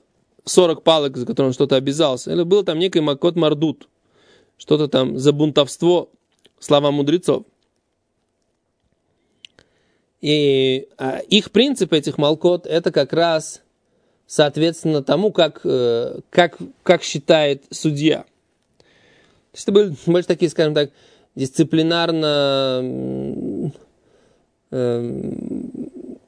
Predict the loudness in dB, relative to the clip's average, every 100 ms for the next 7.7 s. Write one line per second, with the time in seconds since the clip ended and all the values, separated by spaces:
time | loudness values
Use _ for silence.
0 | _ 2 2 2 2 4 4 0 0 0
1 | -2 0 0 0 -4 -6 -8 -10 -8 -6
2 | -4 -4 -8 _ _ _ _ _ _ _
3 | _ _ _ _ _ _ _ _ _ _
4 | _ _ -4 -2 0 0 0 0 -2 -2
5 | -4 -2 0 0 0 -2 0 0 -2 -2
6 | -2 -2 0 0 2 0 0 0 -2 -2
7 | -2 0 0 -2 0 0